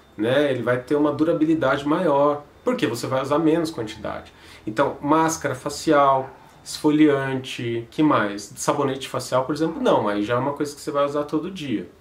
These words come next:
Então, se você quer investir em um produto de uma marca,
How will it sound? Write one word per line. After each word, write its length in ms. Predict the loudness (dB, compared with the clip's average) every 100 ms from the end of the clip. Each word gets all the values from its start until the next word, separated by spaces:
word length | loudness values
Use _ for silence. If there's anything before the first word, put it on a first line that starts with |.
| -20 -20 -20 -14
Então, 200 | -4 -2
se 80 | 0
você 220 | 0 0
quer 180 | 0 0
investir 460 | 2 0 -2 0 2
em 40 |
um 100 | 2
produto 360 | -2 -4 -4 -6
de 80 | -4
uma 200 | 0 0
marca, 540 | 2 2 0 -6